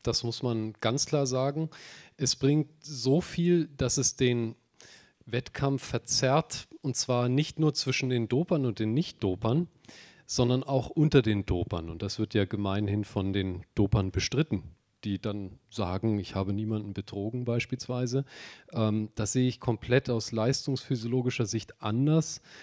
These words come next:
Es ist so, dass man mit diesen Mitteln bestimmte Systeme des Körpers hochfährt,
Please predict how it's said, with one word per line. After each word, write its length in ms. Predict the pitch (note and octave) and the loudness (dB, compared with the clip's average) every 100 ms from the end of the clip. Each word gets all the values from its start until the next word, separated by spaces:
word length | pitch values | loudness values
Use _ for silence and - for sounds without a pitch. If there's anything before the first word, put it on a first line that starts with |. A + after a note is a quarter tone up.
| - - | -20 -4
Es 160 | B2+ | -2
ist 220 | D#3+ D3+ C3+ | 0 2 8
so, 260 | C3 D#3+ | 8 8
dass 320 | - B2+ - | 4 2 2
man 320 | C3 B2+ B2 - | 2 2 2 -2
mit 240 | C3 D3 D3+ | 0 0 0
diesen 260 | B2+ B2+ | 0 2
Mitteln 400 | A#2 - D#3+ D3 | 2 4 4 4
bestimmte 460 | B2+ - D3 D#3 C3 | 2 2 0 2 0
Systeme 580 | A2+ G#2 - D3 D#3+ D3+ | 0 -2 2 2 4 2
des 220 | A#2 - | 0 0
Körpers 420 | A#2+ - A2 - | -2 2 0 2
hochfährt, 560 | B2 - - D#3 E3 | -2 0 0 0 -2